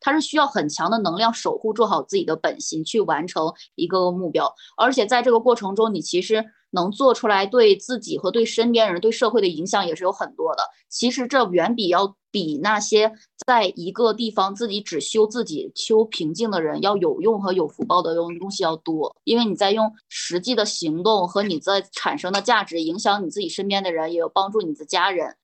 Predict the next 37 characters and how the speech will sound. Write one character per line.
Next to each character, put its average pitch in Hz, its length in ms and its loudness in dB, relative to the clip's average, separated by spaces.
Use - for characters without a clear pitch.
也 185 120 2
有 202 120 4
在 196 280 0
潜 151 220 -4
移 156 40 -2
默 190 160 0
化 190 220 2
影 170 140 -4
响 180 160 -4
这 147 60 -6
个 165 60 -4
社 175 220 -2
会。 180 180 0
我 170 140 0
觉 180 100 -6
得 403 40 -2
这 277 140 -2
才 214 180 2
是 208 180 -4
一 196 80 -6
个 226 120 0
好 - 380 -2
的、 160 100 -4
正 262 240 -2
向 196 300 0
的、 156 80 -4
一 156 80 -4
个 196 80 -6
向 233 220 0
上 233 200 2
扬 151 180 -4
升 202 220 -10
的 202 60 -6
一 175 60 -4
个 151 100 -8
能 143 180 -10
量。 - 160 -4